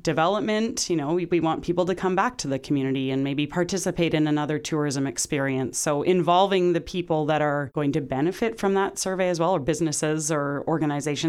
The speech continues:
that are gonna benefit, asking them if they'll participate in some sort of a prize, so that, again, so it's not directly like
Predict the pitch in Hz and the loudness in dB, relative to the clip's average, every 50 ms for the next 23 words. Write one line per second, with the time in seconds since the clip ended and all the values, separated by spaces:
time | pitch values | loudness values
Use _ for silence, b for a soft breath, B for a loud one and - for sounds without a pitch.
0 | 160 147 160 156 151 147 147 135 143 147 151 139 - 226 - 131 147 156 160 - | 2 2 2 0 0 0 0 0 -2 -2 -2 0 0 0 2 2 2 2 0 0
1 | 175 156 151 135 139 143 165 190 175 151 - - 151 143 135 127 - 180 165 - | 0 0 0 2 0 0 2 0 0 -2 0 -2 -2 -2 -2 -2 -2 -2 -2 0
2 | - 147 - - - - 151 151 147 151 147 147 135 - 160 147 143 139 - 147 | -2 -4 -4 -6 -2 0 0 0 2 2 0 0 0 0 0 0 0 0 -2 -2
3 | 139 139 135 135 139 - - - 143 135 151 185 208 208 - - - 147 139 135 | -2 0 0 -2 -2 -2 0 2 2 4 2 2 0 -2 -2 0 0 0 0 0
4 | 143 135 - - - - _ _ 190 196 233 202 160 156 - 196 190 185 208 190 | 0 -2 -2 -6 -10 -10 _ _ 2 2 4 4 2 2 0 -2 -2 0 0 0
5 | 151 165 160 160 139 143 123 - - - 156 151 139 139 139 135 - | 0 0 -2 0 -2 -2 -4 -4 -6 -2 -2 0 0 0 -2 -4 -4